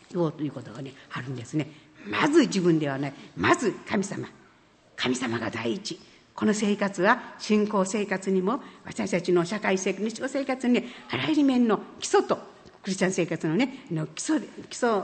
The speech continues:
でありたいと思います。もう一度ね、主の祈りの始めが何たるものか、て-、父なる天にいらっしゃる天のお父様、この天のお父様、どんなに私たちを愛していてくださるか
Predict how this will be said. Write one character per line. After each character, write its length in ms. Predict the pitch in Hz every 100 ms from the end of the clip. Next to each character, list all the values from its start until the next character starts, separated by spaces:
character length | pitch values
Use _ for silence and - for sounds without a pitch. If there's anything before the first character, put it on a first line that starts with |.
| 202
で 180 | 190 180 -
あ 80 | -
り 60 | 143
た 120 | 147
い 40 | -
と 100 | 147
思 140 | 139
い 40 |
ま 160 | 143 131
す。 80 | - - - -
も 160 | 139 247
う 100 | 247
一 160 | 240
度 120 | 170
ね、 120 | 170 - - -
主 200 | - 254
の 200 | 247 220
祈 260 | 220 180
り 100 | 175
の 140 | 170 160 - -
始 260 | - 214 247
め 160 | 233
が 160 | 196 185 196
何 160 | 180
た 80 | 170
る 100 | 156
も 140 | 156
の 100 | 151
か、 140 | 147 151 - - -
て-、 100 | 247 240
父 240 | - -
な 120 | 208
る 140 | 185 190
天 260 | 226 220
に 360 | 196 196 190 - - -
い 60 | 196
ら 100 | 196
っ 20 |
し 140 | 196
ゃ 20 | 190
る 100 | 220 - -
天 220 | 214 208
の 100 | 214
お 60 |
父 200 | 226 294
様、 300 | 302 262 233 - - -
こ 80 | 233
の 100 | 214
天 260 | 214 311 302
の 100 | 277
お 40 |
父 180 | 277 294
様、 400 | 285 240 208 - - - - -
ど 160 | 240
ん 140 | 359 349
な 120 | 381
に 280 | 370 - -
私 280 | 185 202 -
た 120 | 180
ち 140 | 175
を 120 | 180 -
愛 200 | 220 285
し 140 | 277 -
て 360 | 330 320 - -
い 80 |
て 140 | 185 165
く 100 | 160
だ 100 | 151
さ 140 | -
る 100 | 143
か 160 | 127 151